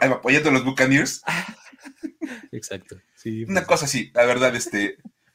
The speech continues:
Speaker 1: está <laughs> buenísimo, la verdad, esta historia. Está bien, bien
Speaker 2: Así
Speaker 1: padre.
Speaker 2: es. Sí, es, es muy, muy divertida, está, está interesante. Pero bueno, y de hecho, fu-, fue una de las historias que salió mucho más pronto en la semana, este, anterior, ¿no? O sea,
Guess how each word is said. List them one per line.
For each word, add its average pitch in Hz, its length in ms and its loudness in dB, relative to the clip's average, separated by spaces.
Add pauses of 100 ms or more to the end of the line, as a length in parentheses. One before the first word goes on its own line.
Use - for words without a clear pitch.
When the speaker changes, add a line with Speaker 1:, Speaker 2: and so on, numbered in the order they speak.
(240)
Speaker 1:
está 139 380 4
<laughs> - 100 -4
buenísimo, 135 480 0
la 104 120 2
verdad, 110 180 4
esta 110 140 0
historia. 101 300 -6 (580)
Está - 240 0
bien, 135 260 2
bien 123 100 -2
Speaker 2:
Así - 40 -12
Speaker 1:
padre. 95 200 -2
Speaker 2:
es. - 120 -20 (400)
Sí, 113 300 -4
es, 113 120 -4
es 110 200 -8
muy, 120 200 -6
muy 117 180 -6
divertida, 95 440 -8
está, 90 440 -14
está 87 300 -12
interesante. - 680 -18 (460)
Pero 107 140 -6
bueno, 104 140 -4
y 123 40 -6
de 123 80 4
hecho, - 360 -6
fu-, - 180 -20
fue 143 120 -4
una 175 140 0
de 170 80 2
las 101 160 -2
historias 135 360 -6
que - 60 -16
salió 123 460 -6
mucho 131 420 -4
más 127 220 -4
pronto 123 460 -4
en 90 60 -10
la 85 60 -10
semana, 95 460 -10
este, - 720 -16
anterior, 95 480 -4
¿no? 95 120 -8
O 135 60 -6
sea, 110 120 -4